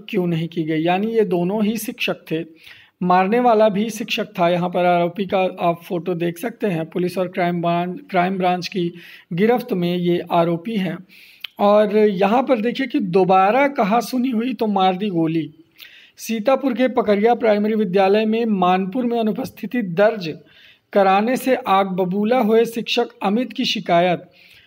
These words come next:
शिक्षिका आराधना ने बीईओ प्रमोद कुमार पटेल और बेसिक शिक्षा अधिकारी अजीत कुमार से की।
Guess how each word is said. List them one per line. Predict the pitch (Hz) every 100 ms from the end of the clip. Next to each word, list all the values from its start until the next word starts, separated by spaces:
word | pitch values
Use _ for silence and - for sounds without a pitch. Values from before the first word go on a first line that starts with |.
| _ -
शिक्षिका | - 240 226 240 226 269
आराधना | - 202 202 196 190 226 254
ने | 262
बीईओ | 214 214 - 226 247 247
प्रमोद | 247 254 214 -
कुमार | 240 262
पटेल | 247 214 214 226 247
और | 240
बेसिक | 180 196 196 285 -
शिक्षा | 233 - 240
अधिकारी | 196 220 214
अजीत | 220 185 208 -
कुमार | - 185 170 175
से | - 151
की। | 147 147